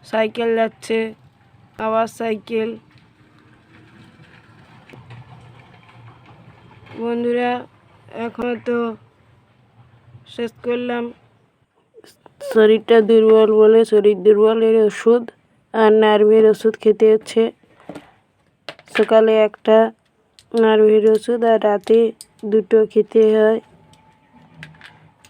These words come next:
গল্প করতে করতে দেখাচ্ছি। তোমরা তোমাদের বাড়িতে কোনো ওষুধ খাও কি না একটু কমেন্ট করে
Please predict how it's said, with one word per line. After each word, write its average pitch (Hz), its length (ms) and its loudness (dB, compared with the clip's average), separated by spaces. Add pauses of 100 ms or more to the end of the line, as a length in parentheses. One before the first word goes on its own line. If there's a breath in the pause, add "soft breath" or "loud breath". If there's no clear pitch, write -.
(120)
গল্প 214 200 2 (140)
করতে 214 320 -2
করতে 214 280 0 (120)
দেখাচ্ছি। 214 640 -2 (2750)
তোমরা 226 420 2 (1300)
তোমাদের 214 340 4 (100)
বাড়িতে 208 360 2 (1800)
কোনো 226 240 2 (140)
ওষুধ 220 240 -2 (100)
খাও 214 180 2 (100)
কি 226 180 -2
না 220 60 0 (120)
একটু - 180 -6 (120)
কমেন্ট 214 320 2
করে 220 140 0